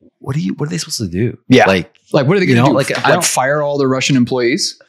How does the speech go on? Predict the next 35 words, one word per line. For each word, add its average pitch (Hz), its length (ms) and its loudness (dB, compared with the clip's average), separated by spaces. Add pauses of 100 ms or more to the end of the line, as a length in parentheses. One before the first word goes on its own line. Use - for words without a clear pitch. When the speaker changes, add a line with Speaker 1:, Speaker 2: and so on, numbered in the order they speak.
(260)
Speaker 2:
Like, - 320 -2
Speaker 1:
Yeah, 151 420 4
it's 113 200 -4
like, 151 160 2
it's 160 320 -6
not 175 340 0
fair 117 520 2
to - 160 -4
criticize, 90 840 -4
uh, 87 500 -4
Semrush 101 460 0
over 135 160 -2
this. 170 240 -4
It's 107 140 -8
not 139 160 0
like 127 160 2
they're 98 160 0
coming, 101 240 -8
and 117 80 2
they, 147 160 2
they're 135 140 -2
saying, 170 260 0
"Here, 147 160 0
we 101 120 -4
stand 98 460 -2
with 101 140 -8
Ukraine." 98 240 -6
They 95 60 -8
changed 131 400 2
their 120 100 6
logo 95 460 0
to - 120 -12
the 92 80 -10
colors 95 460 -4
of, 82 100 -16